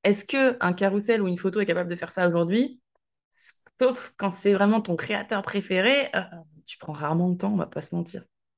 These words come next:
Alors qu'une vidéo, des fois, bah, t'as pas trop le choix, elle prend tout l'écran, elle te happe, euh, avec ou sans le son. D'ailleurs, quand il y a les sous-titres, des fois, tu t'en fous d'avoir, euh, d'avoir le son et, et si le message te parle dès les premières secondes, bah, tu restes, en fait.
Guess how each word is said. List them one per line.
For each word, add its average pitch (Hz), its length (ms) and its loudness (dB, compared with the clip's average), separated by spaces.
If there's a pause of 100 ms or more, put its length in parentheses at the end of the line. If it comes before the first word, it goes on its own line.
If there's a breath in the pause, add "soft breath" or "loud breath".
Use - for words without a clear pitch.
(380)
Alors 151 160 -4
qu'une 185 180 2
vidéo, 185 300 4
des 185 80 0
fois, 214 80 4
bah, 185 120 4
t'as 123 120 -6
pas 165 120 -2
trop 196 180 0
le 190 60 -2
choix, 220 280 4
elle 202 80 2
prend 147 160 -8
tout 185 120 -6
l'écran, 190 400 0
elle 180 160 0
te - 80 -4 (100)
happe, 208 280 0 (460)
euh, 143 100 0
avec 208 300 0
ou - 20 -14
sans 202 140 -2
le 185 80 0
son. 233 180 0
D'ailleurs, 208 260 2
quand 185 100 -2
il - 20 2
y 170 40 2
a 170 40 2
les 170 60 0
sous-titres, 175 340 -6
des 165 100 -6
fois, 190 100 0
tu - 140 -16
t'en 156 140 -6
fous - 140 -10
d'avoir, 160 320 -2
euh, 160 180 -4 (420)
d'avoir 160 240 0
le 165 100 2
son 240 280 -2
et, 156 600 -2
et 156 180 0
si - 180 -6
le 190 100 2
message 196 340 0
te 185 100 0
parle 185 200 2
dès 160 80 2
les 156 80 0
premières 160 380 -4
secondes, 190 320 -2
bah, 143 100 -2
tu - 160 -10
restes, 202 300 -4
en - 40 -8
fait. - 180 -14